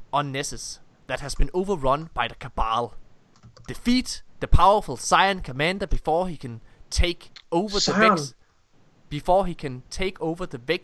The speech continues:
Speaker 1: uh, the Vex gateway, uh, gateway network, network, <laughs> and re-, reap the rewards. Ja.
Speaker 2: Det lyder mega fedt.
Speaker 1: Det lyder mega
Speaker 2: Og
Speaker 1: fedt.
Speaker 2: sindssygt interessant, at vi får noget Scion action med os.
Speaker 1: Ja.
Speaker 2: Woo!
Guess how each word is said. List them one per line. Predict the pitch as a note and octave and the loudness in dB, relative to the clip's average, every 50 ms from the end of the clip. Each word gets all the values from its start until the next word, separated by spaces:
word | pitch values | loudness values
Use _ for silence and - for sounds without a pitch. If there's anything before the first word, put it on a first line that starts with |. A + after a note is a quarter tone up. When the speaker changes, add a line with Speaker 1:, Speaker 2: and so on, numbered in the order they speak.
| - _ C3+ | -10 _ -8
Speaker 1:
uh, | C3+ B2+ A#2+ A#2 A2+ - | -6 -4 -4 -4 -6 -8
the | B2+ A#2+ | -8 -8
Vex | - B2 - - - | -8 -8 -6 -8 -8
gateway, | - D#3+ D#3+ F3+ - - - B2+ A#2 - - | -6 -6 -6 -6 -8 -10 -10 -10 -10 -8 -8
uh, | B2 A#2+ A#2 A2+ A#2 A#2 A2+ A2+ A2 - | -6 -6 -6 -6 -6 -8 -10 -12 -12 -10
gateway | - D#3 E3 E3 - D3 C3 B2+ | -8 -8 -8 -8 -8 -8 -8 -8
network, | B2 C3 C#3+ - - A#2 A#2 B2 - _ - - _ _ _ _ _ _ - | -8 -10 -12 -10 -10 -10 -10 -10 -12 _ -20 -20 _ _ _ _ _ _ -10
network, | C3+ D3 C#3+ - C#3 B2 A2+ - - - - F5 F5 - G3 F#3 - A3 G3+ | -8 -2 0 0 0 0 4 6 6 6 6 4 0 -2 -4 -4 -2 -4 -6
<laughs> | - - - C#4 D4 - - - D3+ - | -8 -8 -12 -6 -4 -4 -4 -4 0 2
and | F#3+ F3 D#3 C#3+ | 2 2 2 0
re-, | D3+ D#3 D3+ C#3+ - - - - G#3+ G#3 G3 - | -4 -6 -6 -6 -8 -16 -20 -18 -12 -12 -12 -10
reap | D3 D#3 F3+ F#3 - - - | -8 -8 -8 -8 -8 -8 -8
the | C#3+ C3 | -8 -8
rewards. | B2 A#2+ G#2 A#2+ C3 - - - - - - - _ _ _ _ - - - _ _ _ _ _ _ _ _ _ _ _ - | -8 -10 -10 -12 -10 -10 -10 -10 -10 -14 -18 -20 _ _ _ _ -20 -20 -20 _ _ _ _ _ _ _ _ _ _ _ -20
Ja. | - - - - - - - _ - _ | -20 -20 -16 -16 -16 -18 -18 _ 0 _
Speaker 2:
Det | F3 E3+ | 6 8
lyder | E3+ F3 E3+ D#3+ | 10 10 10 10
mega | C#3+ C#3+ D3 C#3+ B2+ C#3 C#3 B2+ - | 10 6 2 2 2 0 -2 -2 -4
fedt. | C#3 B2 - - - _ | -6 -8 -8 -14 -14 _
Speaker 1:
Det | D#3+ F3+ | -6 -2
lyder | G#3 A#3+ - | 0 4 6
mega | D3 C#3+ C#3 | 8 8 10
Speaker 2:
Og | C3+ C3+ C3 | 8 8 6
Speaker 1:
fedt. | B2+ - - - A#2 | 4 0 -6 -8 -6
Speaker 2:
sindssygt | - - - G#3 F#3+ D3+ E3 | -2 4 6 6 8 8 6
interessant, | D3+ C3+ C3 - D#3+ D#3 | 4 2 4 4 4 4
at | C#3+ | 4
vi | C#3 C3+ | 2 2
får | - C#3+ | 4 4
noget | C#3 C3+ C3 | 6 6 4
Scion | A#2+ - D3 C#3 C#3+ D3 C#3+ C3+ | 6 6 6 6 8 6 6 4
action | B2+ B2+ B2 - - C3+ B2 | 2 0 -2 -4 -6 -6 -4
med | B2+ C3 | -2 0
os. | B2+ A#2+ B2 B2 B2 - - - _ _ | 0 0 0 -2 -6 -12 -16 -18 _ _
Speaker 1:
Ja. | - - - - _ _ _ _ _ - - | -16 -16 -16 -18 _ _ _ _ _ 0 6
Speaker 2:
Woo! | G#4 A#4+ C5+ C5+ A#4+ E4 | 8 10 12 12 10 10